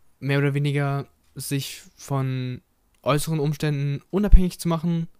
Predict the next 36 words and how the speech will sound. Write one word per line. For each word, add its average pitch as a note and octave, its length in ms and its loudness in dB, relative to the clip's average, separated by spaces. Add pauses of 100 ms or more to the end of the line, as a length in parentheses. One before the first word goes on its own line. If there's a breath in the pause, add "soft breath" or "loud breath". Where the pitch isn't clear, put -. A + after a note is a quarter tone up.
(120)
frei C#3+ 300 -4
zu C#3+ 200 -10
machen, C#3+ 200 -6
also A#2+ 160 -8
mental D3+ 460 -4
vor C3 180 -10
allem, C#3+ 320 -4 (720 loud breath)
um C3 840 -4 (920)
mehr D3+ 160 2
die D#3+ 80 0
Kontrolle E3 340 0
zu D3+ 140 -8
übernehmen C#3 480 -2
und C#3+ 500 -4 (200)
auch, C3+ 480 -4 (560)
ja, E3+ 260 -2 (160)
zum - 140 -6
Beispiel E3 220 0
so D#3 100 -4
Dinge D#3+ 260 -2
wie D#3 60 -2
sozialen D3 460 -4
Druck D3 220 -4
und C3+ 120 -10
sowas C3+ 320 -6
nicht D#3 180 -4
auf C#3 80 -8
sich B2+ 160 -10
einwirken C#3+ 320 -2
zu D3 100 -8
lassen, C#3 340 -4 (460 loud breath)
seinen E3 280 0
eigenen D3+ 320 -2
Weg C#3 200 -4
zu C3+ 120 -6
gehen. C3+ 360 -6